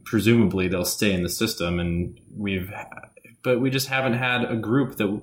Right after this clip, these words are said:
has been good enough to stick together. I mean, we haven't had a core group that, I mean, even our core guys right now, Skinner, Rask, Lindholm, Jordan Staal. I mean, if you exclude Jordan Staal, they're all younger than we are, you know?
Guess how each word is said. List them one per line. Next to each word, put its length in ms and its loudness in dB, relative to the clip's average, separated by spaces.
has 160 -2
been 160 4
good 180 4
enough 380 4
to 180 0
stick 360 -2
together. 540 -2
I 80 -4
mean, 300 2
we 100 2
haven't 180 2
had 120 2
a 80 0
core 640 0
group 400 4
that, 580 0
I 40 -2
mean, 180 6
even 220 4
our 120 2
core 380 0
guys 320 2
right 140 2
now, 180 -2
Skinner, 520 0
Rask, 500 0
Lindholm, 600 2
Jordan 260 2
Staal. 380 2
I 60 0
mean, 120 0
if 140 -4
you 100 0
exclude 400 0
Jordan 260 0
Staal, 340 2
they're 120 4
all 140 2
younger 220 2
than 200 -6
we 160 2
are, 300 -6
you 100 0
know? 380 2